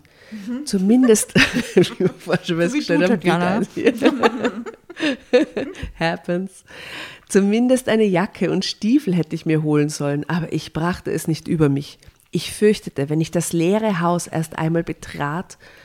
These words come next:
Speaker 2: würde es unweigerlich leer bleiben. Wie lange ich wohl so reglos in der Kälte gestanden habe, ich hab keine Ahnung. Irgendwann drehte ich mich einfach um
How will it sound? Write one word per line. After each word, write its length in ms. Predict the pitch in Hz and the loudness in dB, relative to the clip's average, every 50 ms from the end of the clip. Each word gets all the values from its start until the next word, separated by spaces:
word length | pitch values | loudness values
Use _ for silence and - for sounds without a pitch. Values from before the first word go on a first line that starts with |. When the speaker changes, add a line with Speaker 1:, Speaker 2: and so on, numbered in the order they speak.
| _ _ | _ _
Speaker 2:
würde 220 | - 156 160 156 151 | 0 2 2 2 2
es 180 | 147 - - - _ _ _ _ | 0 -2 -6 -10 _ _ _ _
unweigerlich 960 | 208 214 233 233 226 190 165 160 151 151 160 165 170 170 160 156 - - _ _ | 0 0 2 0 0 -2 -4 -4 -2 -2 -2 -2 -2 -2 -2 -4 -6 -12 _ _
leer 340 | 156 151 160 165 180 185 175 | -6 -4 -2 0 0 0 0
bleiben. 600 | - - 156 147 147 170 175 165 - 139 135 135 - _ _ _ _ _ _ _ _ _ _ _ _ - _ _ _ _ _ _ | 0 -2 -2 -2 0 0 0 0 -2 -4 -8 -8 -12 _ _ _ _ _ _ _ _ _ _ _ _ -20 _ _ _ _ _ _
Wie 240 | 185 185 202 233 262 | 2 4 6 6 6
lange 360 | 240 208 190 202 226 220 - | 6 4 4 4 4 2 2
ich 220 | - 170 - - | 0 -4 -6 -4
wohl 140 | 156 156 160 | -4 -4 -2
so 200 | - - - - | -2 -4 -4 -4
reglos 500 | 156 156 156 170 190 - 220 185 175 - | -2 0 0 0 0 0 -2 -4 -4 -2
in 100 | - 160 | -4 -4
der 100 | 151 151 | -4 -4
Kälte 320 | - - 143 143 143 - 139 | -4 -4 -4 -4 -4 -4 -6
gestanden 600 | - 139 - - - 131 131 131 - - 143 135 | -6 -6 -8 -6 -6 -8 -8 -8 -8 -6 -6 -4
habe, 300 | 135 135 139 143 143 135 - _ _ _ _ _ _ | -4 -4 -6 -6 -8 -10 -12 _ _ _ _ _ _
ich 160 | - - - | -20 -14 -12
hab 200 | 135 135 - - _ _ _ _ _ _ _ | -12 -12 -12 -18 _ _ _ _ _ _ _
keine 540 | - - 147 151 151 160 160 160 160 160 160 - _ | -12 -10 -6 -4 0 0 0 0 0 -4 -6 -10 _
Ahnung. 440 | - 139 135 135 131 127 127 131 - _ _ _ _ _ _ _ _ _ _ _ _ | -8 -6 -6 -6 -6 -8 -8 -10 -12 _ _ _ _ _ _ _ _ _ _ _ _
Irgendwann 680 | 208 208 226 220 196 190 170 - 151 147 151 151 156 - - - _ _ _ | 2 4 4 4 2 0 0 2 0 0 2 0 -2 -4 -10 -20 _ _ _
drehte 320 | - 147 165 185 190 - 175 | 0 2 2 2 2 0 -6
ich 120 | 160 - | -6 -6
mich 180 | 160 - - - | -8 -8 -4 -2
einfach 340 | 147 147 147 160 151 - - | -2 0 0 -2 -4 -2 0
um 220 | 180 156 139 131 | 0 0 0 -2